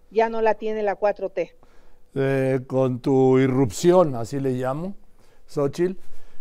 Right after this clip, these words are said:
Speaker 2: pues lo que ya era un mero trámite, sí, se daba por descontada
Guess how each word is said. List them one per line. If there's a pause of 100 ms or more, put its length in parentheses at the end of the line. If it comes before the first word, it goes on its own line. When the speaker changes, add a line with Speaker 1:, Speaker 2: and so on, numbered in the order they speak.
(160)
Speaker 2:
pues
lo
que
ya
era
un
mero
trámite,
sí,
se
daba
por
descontada